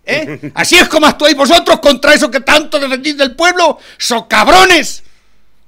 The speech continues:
Speaker 1: ¡Qué buen Dios!
Speaker 2: Bueno, hay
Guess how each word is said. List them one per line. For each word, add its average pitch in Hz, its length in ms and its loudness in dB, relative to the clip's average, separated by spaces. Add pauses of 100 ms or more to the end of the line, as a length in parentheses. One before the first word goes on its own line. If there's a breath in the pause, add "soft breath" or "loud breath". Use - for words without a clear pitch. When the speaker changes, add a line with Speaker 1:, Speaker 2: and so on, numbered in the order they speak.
(220)
Speaker 1:
¡Qué 127 120 -20
buen 127 300 -20
Dios! - 440 -10 (640 loud breath)
Speaker 2:
Bueno, 165 340 -4
hay 170 500 -6